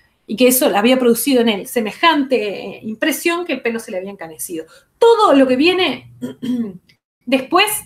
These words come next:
del comienzo queda teñido ya por qué pasa este tipo que ha sido fuer-, víctima de una fuerte impresión, claramente la suficiente como para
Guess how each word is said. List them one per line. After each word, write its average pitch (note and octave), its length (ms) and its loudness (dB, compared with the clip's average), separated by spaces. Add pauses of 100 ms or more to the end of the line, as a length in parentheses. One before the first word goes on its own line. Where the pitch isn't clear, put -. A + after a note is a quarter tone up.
(300)
del A#3+ 140 2
comienzo C#4 760 0
queda G4+ 200 0
teñido F4+ 280 0
ya F#4 200 -4
por F4+ 160 -4 (200)
qué - 120 -14
pasa E4 260 0
este C4+ 200 -4
tipo D4 180 -6
que C4 60 0
ha A#3+ 220 -6
sido C4+ 240 -4
fuer-, C#4+ 300 -8
víctima B3+ 480 -6
de A#3 60 0
una A3 120 -2
fuerte E4 360 -2
impresión, F#3+ 420 -8
claramente C4 680 -2
la G#3 80 -10
suficiente C4 400 -4
como G#3+ 160 -2
para F#3 240 -6